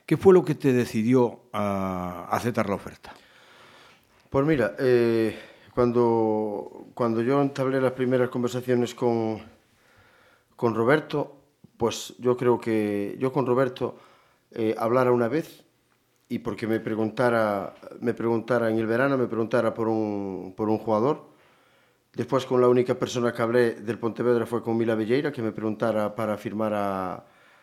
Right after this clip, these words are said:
Speaker 2: a Capi y creo que a, creo que a Campillo. Y después yo no hablara más con el, con el Pontevedra. Lo que me, sí me hacía gracia es que todo el mundo me relacionaba que yo iba a ser el entrenador del Pontevedra. Si te digo la verdad,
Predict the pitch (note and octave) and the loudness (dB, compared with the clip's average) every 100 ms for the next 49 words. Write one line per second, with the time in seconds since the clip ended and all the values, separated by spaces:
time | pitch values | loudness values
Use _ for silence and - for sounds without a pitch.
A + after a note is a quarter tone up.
0 | _ _ - A#2 C#3 D3 D#3 - - _ | _ _ -12 -4 0 0 -2 -10 -12 _
1 | - - A#2 A2 A2 G#2+ G2 F#2+ - - | -12 -4 -4 -2 -2 -2 -2 -6 -10 -8
2 | A2+ A2 G#2+ G2+ G2 A#2+ D3+ D3 - - | -6 -6 -6 -8 -6 -6 -6 -6 -10 -20
3 | _ _ _ _ - A#2 G#2+ C3 B2+ A#2+ | _ _ _ _ -8 -6 -4 -2 0 0
4 | A2+ G#2+ G2+ G#2 - F#2 F2+ F2 E2 E2 | 2 0 0 -4 -6 -8 -6 -8 -10 -12
5 | E2 D#2 - G2+ F#2 F#2+ F#2 F#2+ F#2 F2 | -14 -16 -10 -8 -6 -8 -8 -6 -4 -4
6 | F2+ G#2 G2 G2+ - A#2 G#2+ A2+ A2 A#2 | -8 -8 -8 -8 -4 -2 -2 -2 0 0
7 | A#2 A2+ - G2 G#2+ G#2+ G#2+ G#2 G#2 G#2 | -2 -6 -8 -8 -6 -2 -2 -2 -4 -4
8 | G2 G#2+ A#2 A2+ G#2+ - - - - _ | -4 -2 0 0 -2 -10 -20 -20 -20 _
9 | A#2 A2 A2 G#2+ - G#2+ G2+ G#2 G#2 G#2+ | -2 0 2 0 -2 -4 -2 0 0 0
10 | G#2+ G2 G#2+ A#2 A2 G#2+ - - _ _ | -4 -6 -2 0 0 -4 -6 -20 _ _
11 | - A#2 G#2 B2 B2+ A#2+ A#2+ C3+ C3 | -12 -8 0 2 4 2 2 0 -2